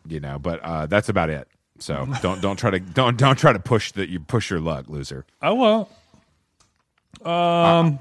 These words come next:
Speaker 1: Uh,
Speaker 2: okay.
Speaker 1: Damn, I'm thinking about bagels now.
Speaker 2: Yeah, I mean, maybe next weekend when you have another cheat time, we can go, uh, we can go get a bagel.
Speaker 1: Why, why don't you make some?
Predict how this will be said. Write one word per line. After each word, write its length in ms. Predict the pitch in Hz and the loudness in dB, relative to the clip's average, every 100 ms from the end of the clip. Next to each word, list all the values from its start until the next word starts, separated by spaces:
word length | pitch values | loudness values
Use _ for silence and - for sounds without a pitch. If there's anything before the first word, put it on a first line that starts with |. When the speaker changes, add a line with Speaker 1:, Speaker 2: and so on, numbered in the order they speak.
| - | -8
Speaker 1:
Uh, 40 | |
Speaker 2:
okay. 240 | 151 143 139 | -2 0 0
Speaker 1:
Damn, 320 | 135 107 82 | 2 0 0
I'm 240 | - - 90 | -6 -14 -6
thinking 180 | 123 135 | -2 2
about 240 | 104 80 | 2 0
bagels 360 | 87 120 78 - | -4 -6 -8 -10
now. 220 | 64 73 _ _ _ _ - | -12 -14 _ _ _ _ -10
Speaker 2:
Yeah, 200 | 226 165 | -4 -2
I 60 | |
mean, 340 | 147 156 151 143 135 - - - - - - - - - | 0 -2 -2 -6 -14 -20 -20 -20 -20 -20 -20 -20 -20 -10
maybe 300 | 156 180 208 | -2 2 6
next 280 | 175 160 - | 8 6 4
weekend 460 | 165 165 165 165 151 | 2 4 4 4 4
when 160 | 147 | 4
you 100 | 147 | 4
have 160 | 147 143 | 2 2
another 240 | 147 143 | 0 -2
cheat 300 | 139 - 165 | -4 -8 -6
time, 600 | - 170 165 180 160 139 - | 0 2 4 2 0 -6 -10
we 120 | 143 | -8
can 240 | 135 147 135 | -2 0 2
go, 380 | 135 135 135 131 | 2 2 4 4
uh, 240 | 131 127 | 4 0
we 140 | 131 | -4
can 120 | 135 143 | -8 -8
go 100 | 131 | -6
get 140 | 123 | -8
a 60 | 110 | -6
bagel. 360 | 127 131 135 - _ _ _ _ _ _ _ _ - - | -6 -6 -8 -12 _ _ _ _ _ _ _ _ -20 -6
Speaker 1:
Why, 220 | 101 107 | -4 -4
why 200 | 98 110 | 0 2
don't 160 | 175 - | 2 0
you 60 | 151 | 0
make 260 | 113 156 | 0 0
some? 380 | - 80 69 71 | -4 -8 -8 -12